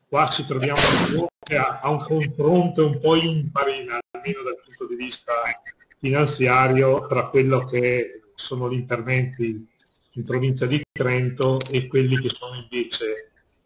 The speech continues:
eh, gli interventi attuati dalla Regione Sicilia che, che poi verranno illustrati. Ehm,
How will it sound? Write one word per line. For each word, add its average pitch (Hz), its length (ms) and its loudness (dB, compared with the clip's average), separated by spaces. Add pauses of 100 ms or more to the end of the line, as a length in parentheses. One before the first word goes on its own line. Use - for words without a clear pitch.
(240)
eh, 110 240 -2
gli 113 60 -2
interventi 127 480 2
attuati 127 380 0
dalla 113 200 0
Regione 113 300 -2
Sicilia 117 520 -4
che, - 300 -10
che - 180 -20
poi 123 140 0
verranno 113 360 -2
illustrati. 110 600 -8 (1120)
Ehm, 131 640 4